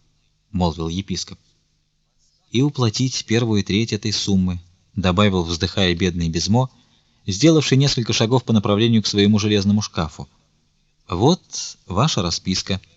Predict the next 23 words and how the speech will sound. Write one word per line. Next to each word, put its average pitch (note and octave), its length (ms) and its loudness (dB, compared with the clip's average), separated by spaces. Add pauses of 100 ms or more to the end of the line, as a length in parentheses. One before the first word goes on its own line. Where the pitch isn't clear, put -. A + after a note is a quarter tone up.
(440)
подал G#2+ 280 6
бумагу G#2+ 380 4
Арамис. G2 480 0 (1040)
"А E2 140 -2
вот D#3 220 2
и C#3+ 60 4
деньги", A2 500 4 (240)
ответил, B2+ 480 0
трижды C3 380 2
вздохнув, G2+ 440 0
комендант. F2+ 640 2 (1120)
"Мне C#3 280 4
было C#3+ 160 4
приказано C3+ 520 2
вручить B2 360 -2
вам B2 160 4
расписку A#2 460 0
на G2 100 4
пятьдесят F#2+ 420 -2
тысяч G2 320 -6
ливров", A#2 320 -2 (600)
сказал A#2 380 0
Арамис. A2+ 400 0